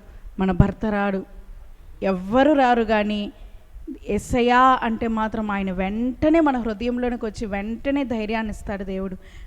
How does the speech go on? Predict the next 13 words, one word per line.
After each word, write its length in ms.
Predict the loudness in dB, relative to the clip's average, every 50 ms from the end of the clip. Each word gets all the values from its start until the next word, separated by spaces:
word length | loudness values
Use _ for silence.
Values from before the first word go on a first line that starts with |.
| -16 -16 -8 -2
మన 200 | 0 0 2 2
జీవితంలో 760 | 0 0 0 0 2 0 0 0 2 2 2 4 4 4 2 2 0
అది 160 | 0 0 2 0
ఒక్కసారి 500 | 0 0 -2 0 0 2 2 2 2 0 -2 -4
చేసి 300 | -4 -2 -2 -2 -2 0
చూడండి. 360 | 0 0 0 0 -2 -4 -6 -10 -14 -18 -20 -20 -20 -20 -20 -20 -20 -14 -10 -10
మీకు 160 | -6 -2 -2
ఎంతో 640 | -2 -2 -2 0 2 4 6 8 8 8 8 8 6
వేదన 420 | 4 4 2 2 2 0 -2 -2
ఉంది, 280 | -2 -4 -4 -6 -6 -8 -8
శరీర 340 | -6 -4 -4 -2 -2 -2 -2
బలహీనత 560 | 0 0 0 0 0 -2 -2 -4 -4 -4 -6
ఉన్నప్పటికీ 580 | -6 -6 -4 -4 -4 -6 -6 -6 -8 -8 -10